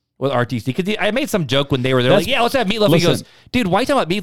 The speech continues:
Speaker 1: meatloaf?" I'm like, "Dude, it's a thing in the R T C world." And
Speaker 2: That's, wait,
Speaker 1: then
Speaker 2: no, no, no, no, no, no. It's a thing in the Mark Hyde world that everybody is continuing it on with it because
Speaker 1: No,
Speaker 2: of Mark
Speaker 1: I don't
Speaker 2: Hyde.
Speaker 1: think it's sympathy, though. I think it's legit. I think
Speaker 2: No, I
Speaker 1: R T C
Speaker 2: think,
Speaker 1: is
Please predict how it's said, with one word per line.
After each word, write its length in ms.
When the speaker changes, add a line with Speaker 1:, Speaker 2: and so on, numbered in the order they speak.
Speaker 1:
meatloaf?" 80
I'm 60
like, 220
"Dude, 120
it's 120
a 60
thing 280
in 80
the 140
R 100
T 140
C 160
world." 260
And 140
Speaker 2:
That's, 40
wait, 160
Speaker 1:
then 240
Speaker 2:
no, 140
no, 80
no, 300
no, 120
no, 80
no. 220
It's 160
a 60
thing 240
in 80
the 60
Mark 240
Hyde 340
world 260
that 140
everybody 560
is 240
continuing 720
it 180
on 300
with 220
it 140
because 340
Speaker 1:
No, 140
Speaker 2:
of 60
Mark 300
Speaker 1:
I 60
don't 100
Speaker 2:
Hyde. 120
Speaker 1:
think 240
it's 120
sympathy, 680
though. 260
I 160
think 220
it's 160
legit. 400
I 120
think 360
Speaker 2:
No, 80
I 20
Speaker 1:
R 140
T 140
C 80
Speaker 2:
think, 120
Speaker 1:
is 80